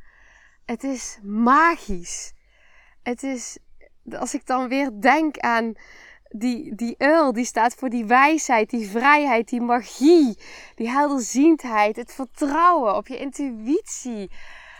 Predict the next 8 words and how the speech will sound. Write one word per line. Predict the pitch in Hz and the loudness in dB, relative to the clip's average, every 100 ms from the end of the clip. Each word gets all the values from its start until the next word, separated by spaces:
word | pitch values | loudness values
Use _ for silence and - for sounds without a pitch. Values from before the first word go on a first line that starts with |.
| - - - _ - | -20 -20 -20 _ -12
Het | 262 277 | -10 -8
is | 277 - | -8 -8
leven, | 233 233 277 339 359 302 220 196 | -8 -2 0 2 2 0 -4 -8
het | 202 | -6
is | 277 | -8
het | 254 220 285 339 | -4 -2 -2 -2
leven. | 254 262 320 359 277 233 180 190 - - - - - - - - _ _ _ _ _ _ - - - - - - - | -2 0 2 2 0 -2 -4 -6 -16 -20 -20 -20 -20 -20 -20 -20 _ _ _ _ _ _ -14 -12 -12 -14 -16 -18 -6
Ja. | 294 320 262 190 185 | -2 2 4 4 0